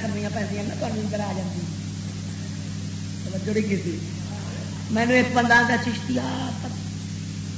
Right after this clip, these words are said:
تو اٹھن جوگا نہیں چڈنا۔" آکھے،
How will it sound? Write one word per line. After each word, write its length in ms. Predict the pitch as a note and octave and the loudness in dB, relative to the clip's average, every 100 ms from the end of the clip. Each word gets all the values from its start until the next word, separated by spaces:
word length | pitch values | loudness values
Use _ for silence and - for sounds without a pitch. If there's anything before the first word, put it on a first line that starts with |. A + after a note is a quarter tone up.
| - | -2
تو 140 | C4+ | -2
اٹھن 240 | D4 - E4+ | 0 0 2
جوگا 240 | B3+ G3+ E3 | 2 0 0
نہیں 200 | E3+ - | -4 -4
چڈنا۔" 240 | - - - - - - - - - - - - - - - - - - G#3 | -4 -4 -6 -4 -6 -6 -6 -4 -4 -4 -4 -4 -4 -4 -4 -4 -4 -4 -2
آکھے، 420 | G#3+ G#3+ A#3 G3 | 0 2 2 0